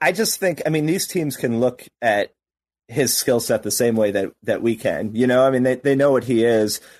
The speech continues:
uh, and they look at the contract and see that, you know, he's still owed, uh, you know,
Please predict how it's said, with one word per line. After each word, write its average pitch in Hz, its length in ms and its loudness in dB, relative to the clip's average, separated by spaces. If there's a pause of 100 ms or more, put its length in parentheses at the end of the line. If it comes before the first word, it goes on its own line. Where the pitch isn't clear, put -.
(140)
uh, 117 260 4
and 139 120 0
they 143 80 2
look 170 180 -2
at - 60 -10
the 131 100 -10 (280)
contract 160 540 -2
and 113 140 -4
see 143 180 -2
that, 123 280 0
you 135 40 2
know, 123 120 0
he's 120 200 0
still 135 320 0
owed, 123 460 2 (340)
uh, 107 320 4
you 117 120 0
know, 101 180 0